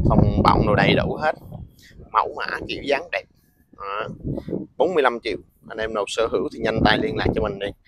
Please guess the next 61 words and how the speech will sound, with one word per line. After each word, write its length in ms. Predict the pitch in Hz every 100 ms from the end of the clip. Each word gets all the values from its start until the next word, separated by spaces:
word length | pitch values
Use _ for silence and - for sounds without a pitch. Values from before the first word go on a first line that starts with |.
| - - -
Anh 100 | 123
em 160 | 123
mình 100 | 117
ở 180 | 98 123 -
miền 120 | 120 113
Tây 180 | 120 127
nha, 120 | 131 -
các 100 | 170 -
tỉnh 180 | 151
miền 140 | 147 113
Tây 140 | 120
luôn 240 | 127 127 117
mà 60 |
anh 80 | 110
em 160 | 123 123
không 160 | 127
lên 160 | 127 120
được 100 | 101
địa 60 | 95
chỉ 160 | 101 123
cửa 60 | -
hàng, 200 | 110 104
anh 100 | 110
em 140 | 123 110
cũng 140 | 117
thấy 120 | 139
thích 160 | - -
xe, 240 | - 131 127 - - _
tin 180 | 135 131
tưởng, 240 | 113 139 180
anh 100 | -
em 180 | 123 117
ok 180 | 131 123
thì 240 | 123 113 110
bên 140 | 117
mình 100 | 110
sẽ 100 | 98 -
chốt 140 | 123 -
xe 200 | 143 113
xuống 120 | 135 139
cho 80 |
anh 100 | 120
em. 120 | 120 113 _ _ _ - - _
Đó, 140 | 120
ship 160 | 147 165
xe 200 | - 135
xuống 160 | 127 147
cho 80 | 135
anh 80 | 123
em. 120 | 120 _ _ _ - - _
Hệ 160 | - -
thống 200 | 135 165
thắng 180 | 165
đĩa 180 | 147 -
này, 120 | 151 - _ _
bánh 140 | 151
mâm 240 | 143 117 117
này, 80 | 110 - - - _ _
anh 100 | -
em 120 | 117 110
ốc 100 | 131